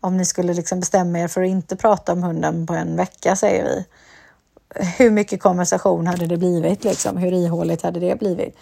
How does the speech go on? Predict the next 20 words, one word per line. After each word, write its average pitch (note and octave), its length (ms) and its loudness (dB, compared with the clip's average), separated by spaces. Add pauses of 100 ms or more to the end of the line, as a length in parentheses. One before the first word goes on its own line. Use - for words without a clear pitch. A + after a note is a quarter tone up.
(420)
Och F#3 120 -4
det G3 100 2
är G3 140 6
ofta G3 260 0
folk E3+ 240 0
känner E3+ 300 0
så, E3 80 0
"Gud, E3+ 320 2
ja, E3 240 4
vi E3 180 2
pratar F3 280 0
ju E3+ 60 0
om E3 100 0
honom D#3+ 180 0
hela D3+ 160 0
tiden", E3+ 520 0
eller, E3 180 -2
Gud, F3 320 2
alltså, E3 220 0
det, E3 300 4